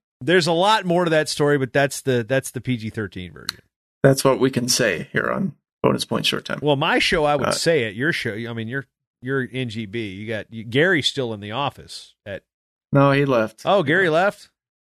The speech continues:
Speaker 2: Yeah, Gary left. I'm, I'm holding down fort
Speaker 1: It's almost
Speaker 2: at
Speaker 1: Ellis Coleman's
Speaker 2: ten forty-five.
Speaker 1: birthday, by the way, in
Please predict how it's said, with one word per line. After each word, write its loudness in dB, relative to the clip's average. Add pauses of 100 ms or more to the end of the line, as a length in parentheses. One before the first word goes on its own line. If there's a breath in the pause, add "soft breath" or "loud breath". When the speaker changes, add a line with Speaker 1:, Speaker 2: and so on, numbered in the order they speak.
(360)
Speaker 2:
Yeah, 6
Gary 2
left. 2
I'm, 0
I'm 4
holding 4
down 4
fort 6
Speaker 1:
It's 0
almost 4
Speaker 2:
at 6
Speaker 1:
Ellis 6
Coleman's 6
Speaker 2:
ten -
forty-five. 4
Speaker 1:
birthday, 0
by -4
the -6
way, -8
in -12